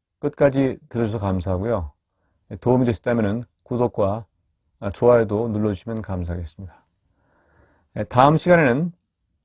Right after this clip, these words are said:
에, 탈무드 다섯 번째 시간으로요. 어, 제목은 마음을 닦아라인데요. 에, 금력, 그러니까 경제적인 부를 말하겠죠. 금력과 권력은 공감 능력을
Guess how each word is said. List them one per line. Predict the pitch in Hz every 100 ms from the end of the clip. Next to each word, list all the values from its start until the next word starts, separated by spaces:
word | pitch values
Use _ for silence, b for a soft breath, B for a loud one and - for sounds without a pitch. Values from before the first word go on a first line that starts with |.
| _
에, | 117 107
탈무드 | - 170 165 127 131 113 90
다섯 | - -
번째 | 139 131
시간으로요. | - 131 110 95 127 95 71 - -
어, | 95 90
제목은 | - 135 135 120 143 - _ _ _ _ _ _ _ _ _
마음을 | 117 123 139 147 151 147
닦아라인데요. | - 104 120 110 104 95 104 98 95 95 -
에, | 101 95 90 90 78 _ _ _ _ _ _ _ _
금력, | - 131 131 110 80 - _
그러니까 | 113 120 107 135 _ _ _ _ _ _ -
경제적인 | - 131 127 139 131
부를 | - 117 117
말하겠죠. | 101 90 87 90
금력과 | - 131 139 131 135 151 -
권력은 | 117 123 123 131 104 80 - _ _ _
공감 | - 135 139 139 139
능력을 | 120 113 113 147